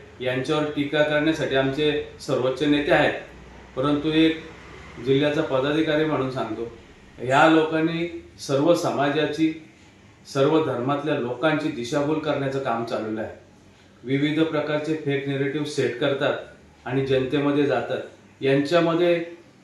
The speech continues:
विकासाचं धोरण कुठलंच नाही. म्हणजे आता तुम्ही बघितलं असेल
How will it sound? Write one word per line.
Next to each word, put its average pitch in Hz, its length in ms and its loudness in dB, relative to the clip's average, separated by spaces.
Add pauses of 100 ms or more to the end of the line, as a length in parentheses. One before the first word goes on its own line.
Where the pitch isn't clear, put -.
(140)
विकासाचं 165 640 2
धोरण 151 340 6
कुठलंच 156 400 6
नाही. 135 220 2 (1000)
म्हणजे 165 500 4 (320)
आता 139 320 2
तुम्ही 175 240 4
बघितलं 170 400 6
असेल 156 380 4